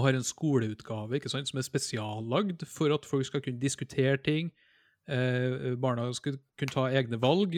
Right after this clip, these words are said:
og så får læreren opp hvilke valg de tok, så skal det diskuteres hvorfor var noen som valgte det, og hvorfor var det, og så videre, og så videre. Sånne spill, spill finnes jo,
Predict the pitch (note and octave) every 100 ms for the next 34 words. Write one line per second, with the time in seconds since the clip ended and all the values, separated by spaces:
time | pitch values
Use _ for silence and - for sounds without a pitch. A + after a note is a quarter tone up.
0 | D#3+ C3 D3 - C#3 C#3+ B2+ A#2 B2+ -
1 | - _ - C#3 - B2+ B2+ C3+ C#3 -
2 | C#3+ C#3 - C3 C3 B2 - C3 C3 A#2
3 | A#2+ - - B2 B2+ B2+ C3 C3 B2+ B2
4 | B2+ A#2+ - A#2+ B2 B2 B2 B2 B2 A#2+
5 | - - - - D3 D#3 C3 A#2 C#3 C#3
6 | G#3+ - _ _ _ - - D3 - F3+
7 | E3 - - - - - E3+ F#3 - B2+
8 | G#2+ G3+